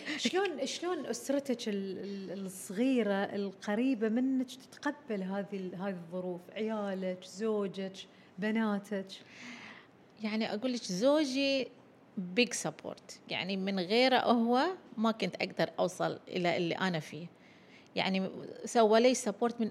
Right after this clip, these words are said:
Speaker 2: أول ما اشتغلت.
Speaker 1: الحمد لله.
Speaker 2: لحد الحين الحمد لله support من زوجي ومن، يعني، من كل النواحي. آه، وعيالي مساكين، يعني، في أوقات وايد كنت أتركهم. يعني، أيام مراجعاتهم، أيام مذاكراتهم.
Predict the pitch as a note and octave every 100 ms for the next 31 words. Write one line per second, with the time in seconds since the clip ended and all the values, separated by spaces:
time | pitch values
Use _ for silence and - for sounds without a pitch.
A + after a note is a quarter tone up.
0 | - B3 C4 B3+ C4 G3+ E3 - - E3
1 | D#3+ F#3 E3+ F3+ G#3 - B3 A3 F#3+ G#3
2 | G3 - A3+ G#3+ G#3 G#3 A3 C#4 - -
3 | - - - - G#3+ B3 A#3+ A3 G3+ G#3+
4 | B3 A#3 B3 A#3+ F#3+ F#3+ - G3 F#3+ F#3+
5 | G3 F#3+ F#3+ - - - - G#3 G#3+ B3
6 | A#3 F#3 D#3+ D#3+ D#3 - - - - -
7 | - - - - - G3+ F#3+ F#3 F3+ -
8 | - F3 G#3 A3 B3+ C4+ C4 A#3+ B3 A#3+
9 | C4+ B3 - - G#3 G3+ G#3+ - G3+ G#3
10 | - B3+ B3+ B3 C4+ C4+ - G#3 G3+ G3
11 | G3+ G3 - F#3 E3 E3 - - - -
12 | F#3 F#3+ G3 G3+ G#3 F#3+ F#3+ F#3 F#3 F3+
13 | - F3+ F3+ F3+ F3 F#3 F3+ F3+ F3+ F3
14 | F3 E3+ F3 F3 F#3 E3+ E3+ E3